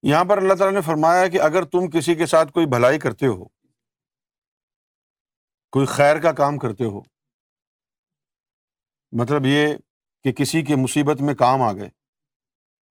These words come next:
یہ کسی نے ادھار مانگا اور اس، آپ نے اس کو ادھار دے دیا، تو بعد میں اس کو بار بار جتاؤ نہیں۔ اگر کسی کی مدد کرنے کے بعد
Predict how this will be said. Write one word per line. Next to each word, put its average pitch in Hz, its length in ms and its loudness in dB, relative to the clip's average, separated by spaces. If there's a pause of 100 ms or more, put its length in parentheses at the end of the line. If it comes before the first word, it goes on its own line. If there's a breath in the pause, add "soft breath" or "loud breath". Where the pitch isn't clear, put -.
(1080)
یہ 127 160 0
کسی 131 260 -4
نے 147 80 0
ادھار 131 320 2
مانگا 135 320 -2
اور 139 140 0
اس، 123 380 -6 (340)
آپ 120 220 2
نے 135 120 -4
اس 120 120 -4
کو 131 100 -8
ادھار 117 220 0
دے 98 160 -6
دیا، 104 220 -4 (1160)
تو 151 160 -2
بعد 135 240 6
میں 185 240 0
اس 190 220 0
کو 180 220 2
بار 143 240 4
بار 165 180 2
جتاؤ 139 460 2
نہیں۔ 151 340 -4 (1800)
اگر 147 260 2
کسی 147 380 -2
کی 180 220 -2
مدد 143 360 0
کرنے 156 320 -2
کے 147 140 0
بعد 127 320 4